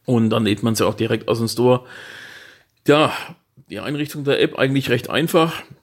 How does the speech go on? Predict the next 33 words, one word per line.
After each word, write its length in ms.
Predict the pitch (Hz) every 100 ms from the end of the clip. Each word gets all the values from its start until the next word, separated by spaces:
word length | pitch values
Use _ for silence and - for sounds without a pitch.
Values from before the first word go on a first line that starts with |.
| _ -
App 220 | 135 131
starten, 640 | - 123 147 165 180 180 - _ _ _ _ _ _ _
Google-Konto 680 | 156 160 160 165 156 156 147
auswählen. 680 | 127 156 151 151 156 156 131 _ _ _ _ _ _ _ -
Da 100 | 131
kann 180 | 143
man 120 | 151 147
das 120 | 139
ganz 240 | 120 160
normale 240 | 160 151 147
deutsche 280 | 151 151
Google-Konto 460 | 131 127 120 123 123
nehmen. 200 | 117 110
Ich 100 | 120
hab's 160 | 123 -
gar 160 | 107
nicht 160 | 139 -
geglaubt, 400 | 123 120 165 123
aber 320 | 123 123 120 - - -
einfach 320 | - 131 139 139
getestet, 460 | 135 131 135 156
es 180 | 120 -
ging. 260 | 139 185 214 _ _ - - - - -
Dort 260 | 139 156 -
einfach 320 | 156 165 151
die 240 | 156 151
Kreditkarte 560 | 139 147 170 165 160 147
hinzufügen, 840 | 139 131 147 147 170 175 208 208 - _ -
die 180 | 160 147
virtuelle 640 | 160 160 170 135 160 143
aus 360 | 135 147 151 -
Irland, 360 | 151 147 147
Spanien, 880 | - 123 143 160 156 156 143 62 62